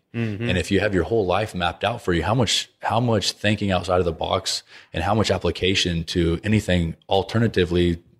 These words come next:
Speaker 2: to your schedule do you actually do?
Speaker 1: Yeah.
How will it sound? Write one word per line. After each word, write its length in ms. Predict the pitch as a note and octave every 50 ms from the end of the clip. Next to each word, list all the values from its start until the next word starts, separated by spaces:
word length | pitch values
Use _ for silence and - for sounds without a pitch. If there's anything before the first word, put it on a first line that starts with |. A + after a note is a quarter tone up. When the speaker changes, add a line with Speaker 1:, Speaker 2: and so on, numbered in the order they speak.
| _
Speaker 2:
to 100 | - F#2+ F2+
your 140 | D#2 D#2+ -
schedule 460 | - - - B2 C3+ A2+ F#2 E2+ D#2+
do 120 | D#2+ F#2
you 160 | F#2 F2+ F2+
actually 320 | F#2 G#2 G2+ - - E2 -
do? 380 | - - F#2+ G#2+ - - - - _ _ _ _ - -
Speaker 1:
Yeah. 160 | G2+ G#2+ A2+